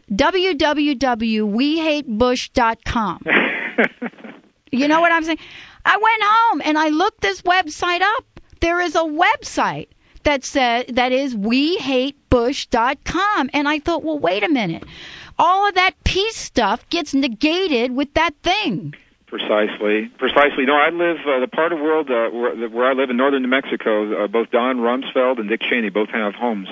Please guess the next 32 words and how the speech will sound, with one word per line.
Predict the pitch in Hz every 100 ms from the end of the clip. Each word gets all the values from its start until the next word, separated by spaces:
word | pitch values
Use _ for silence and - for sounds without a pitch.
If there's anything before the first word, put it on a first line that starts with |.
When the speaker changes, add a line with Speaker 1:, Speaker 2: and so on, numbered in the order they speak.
| - -
Speaker 2:
uh, | 95 85
here. | 95 98 85 -
Speaker 1:
Yes, | 190 214 -
they | 240 220
do. | 160 131 _ _ _ _
Speaker 2:
And | 123 135 139 131
they, | 117 135 139 143
um, | 123 120 123 - _ - 123 117
just | 151
before | 151 - 151 135
the, | 127 123
uh, | 113 110 110
the | 123
elections, | 123 143 - 156 156
uh, | - - 110 110 110 104 95 104
they | 120
were, | 131 127
they | 107 123
were | 143 127
having | 123 127
people. | - 131 - 131 131
They | 104
brought | 98 - 104 117 135
them | 120
in | 127 135
from | -
other | 110 117 110
cities, | 131 123 139 143 - - 104
uh, | 104 98
for | 113
protests, | - 196 - 98 - - - _ _ _ _ _ _ -
uh, | 113 113 110